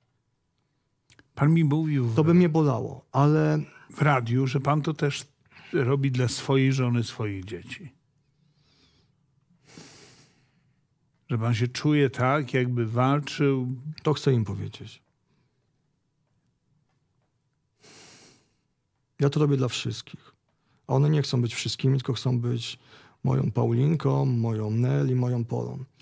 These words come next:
Speaker 2: Chciałby, żebym tylko walczył o ten mały nasz świat.
Speaker 1: Trudno się im dziwić. Trudno im się dziwić. Mają jednego ojca.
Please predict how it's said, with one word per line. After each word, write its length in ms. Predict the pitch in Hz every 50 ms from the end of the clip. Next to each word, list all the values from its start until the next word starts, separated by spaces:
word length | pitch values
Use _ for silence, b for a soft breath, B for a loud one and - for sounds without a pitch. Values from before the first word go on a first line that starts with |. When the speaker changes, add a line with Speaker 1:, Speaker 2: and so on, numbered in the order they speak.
| B B B B B B B
Speaker 2:
Chciałby, 500 | - - - 156 160 147 139 143 147 143
żebym 300 | 131 135 139 135 135 135
tylko 240 | 123 - 131 - 127
walczył 400 | 117 127 127 113 - - 131 127
o 40 | 123
ten 180 | - - 123 120
mały 220 | 120 120 113 117
nasz 200 | 113 107 110 -
świat. 400 | - - - 101 98 - _ _ _ _ _ _ _ _ _ _ _ _ _ _ _ _ _ _ _ _ _ _ _ _ _ _ _ _ _ _ _ _ _ _ _ _ _ B B B B B B B B B B B B B B B B B _ _ _ _ _ -
Speaker 1:
Trudno 280 | - - 160 139 131 127
się 160 | 120 - 135
im 120 | 127 127 123
dziwić. 540 | 131 123 98 98 104 98 - - - - - B B B B B B B B B B B B B B B _ _ -
Trudno 320 | - - 170 160 147 156 175
im 140 | 180 165
się 160 | 143 - - 165
dziwić. 380 | 196 180 147 120 110 107 - -
Mają 200 | 120 113 120 127
jednego 500 | 139 151 147 147 170 175 156 131 113 104
ojca. 460 | 104 98 95 - - 104 98 98